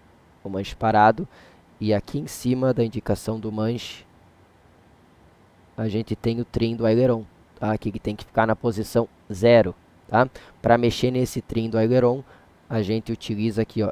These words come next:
esses dois switches de maneira conjunta para a direita e para a esquerda. A gente movimenta um pouquinho pra direita, um pouquinho pra esquerda, ó.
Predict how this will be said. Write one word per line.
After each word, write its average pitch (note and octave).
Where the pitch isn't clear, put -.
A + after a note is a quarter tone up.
esses G2+
dois B2
switches -
de A#2+
maneira A2
conjunta A#2
para G#2+
a G#2
direita G#2
e A2+
para G#2+
a -
esquerda. -
A G#2+
gente A#2+
movimenta B2+
um A#2+
pouquinho A#2+
pra A#2+
direita, A#2+
um -
pouquinho A2
pra A2+
esquerda, A#2
ó. F#2+